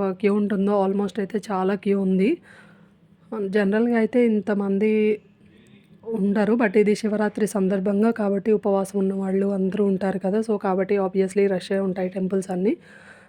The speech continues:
So, ఇక్కడ మీరు చూస్తున్నారు కదా. So, ఈ క్యూ వచ్చేసి ఏంటంటే, so, టెంపుల్ లోపలికి వెళ్ళిన తర్వాత గేట్కి ఎగ్జాక్ట్గా రైట్ సైడ్లో ఏంటంటే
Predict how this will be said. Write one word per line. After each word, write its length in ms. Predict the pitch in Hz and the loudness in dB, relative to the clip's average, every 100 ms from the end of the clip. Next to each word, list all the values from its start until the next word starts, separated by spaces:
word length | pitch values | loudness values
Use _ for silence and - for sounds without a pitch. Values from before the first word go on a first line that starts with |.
| _ - | _ -4
So, 160 | 240 220 | -2 0
ఇక్కడ 240 | 208 220 | -2 0
మీరు 360 | 208 202 190 220 | 0 0 0 -2
చూస్తున్నారు 440 | 202 - 208 202 | -2 -2 -2 -2
కదా. 200 | 202 202 | -2 -2
So, 240 | 262 233 208 | -2 -2 0
ఈ 140 | 226 | 0
క్యూ 280 | - 233 233 | 0 2 2
వచ్చేసి 340 | 214 220 196 | 0 -4 -2
ఏంటంటే, 440 | 202 190 196 196 196 | -2 -2 -4 -4 -6
so, 200 | - 226 | 0 0
టెంపుల్ 400 | 240 214 208 240 | 2 2 4 4
లోపలికి 360 | 226 226 226 | 4 2 2
వెళ్ళిన 280 | 220 202 208 | 4 6 4
తర్వాత 380 | 220 214 - 233 233 180 | 2 -2 -2 0 0 4
గేట్కి 360 | 226 214 233 269 | 6 6 4 0
ఎగ్జాక్ట్గా 760 | - 208 180 220 202 - 240 | 2 0 2 2 0 -4 -2
రైట్ 340 | 262 220 214 220 | 0 2 2 2
సైడ్లో 360 | - 208 208 | 0 2 4
ఏంటంటే 580 | 208 196 196 196 294 403 | 4 2 2 0 0 -2